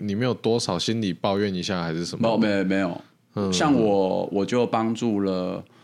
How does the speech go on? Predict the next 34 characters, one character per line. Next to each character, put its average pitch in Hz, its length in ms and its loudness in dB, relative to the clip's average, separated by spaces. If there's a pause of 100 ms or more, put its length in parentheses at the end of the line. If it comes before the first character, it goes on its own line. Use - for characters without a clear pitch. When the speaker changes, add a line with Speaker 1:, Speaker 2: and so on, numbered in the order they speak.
(380)
Speaker 2:
我 101 80 -4
们 98 120 0
分 117 160 -2
会 117 140 2
几 90 220 -4
个 87 520 -4 (140)
创 104 260 -2
建 98 260 -2
了 87 480 -6
那 92 160 -4
个 87 340 -4
抖 87 160 -2
音 90 100 -2
嘛， 87 320 -4
Speaker 1:
嗯， 107 100 -4
嗯， - 20 -4
嗯。 - 20 -4
Speaker 2:
然 101 120 -2
后 95 160 -2
YouTube 95 380 -2
频 82 220 -4
道， 87 280 -6
然 90 120 -6
后 92 320 0
Light。 90 320 -4
Speaker 1:
对。 - 160 -10 (720)
嗯， 101 100 -4
Speaker 2:
对。 90 120 -2
Speaker 1:
嗯， 87 180 -2
嗯， 85 180 -10 (120)
嗯。 82 160 -10
Speaker 2:
我， 98 180 0 (180)
像 123 340 0 (460)
我， 101 180 0